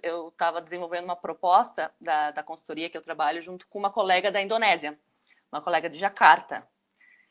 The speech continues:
E nós estamos dez horas de distância. O que significa que, assim, é quase impossível a gente conseguir, é, ter uma videoconferência. Só se for as minha, a minha noite é, é a manhã seguinte dela, ou,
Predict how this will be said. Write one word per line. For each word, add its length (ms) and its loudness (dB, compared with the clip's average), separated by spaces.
E 60 -10
nós 220 4
estamos 300 -2
dez 280 2
horas 260 4
de 100 -10
distância. 520 -8
O 80 -12
que 80 -14
significa 440 -2
que, 100 -6
assim, 380 -6
é 100 -6
quase 300 6
impossível 420 -6
a 40 -6
gente 160 -10
conseguir, 340 -10
é, 160 0
ter 280 2
uma 140 4
videoconferência. 840 -6
Só 300 4
se 140 -4
for 440 0
as 180 2
minha, 320 -4
a 140 0
minha 240 -2
noite 540 2
é, 220 2
é 140 6
a 100 6
manhã 340 0
seguinte 420 -8
dela, 580 8
ou, 380 4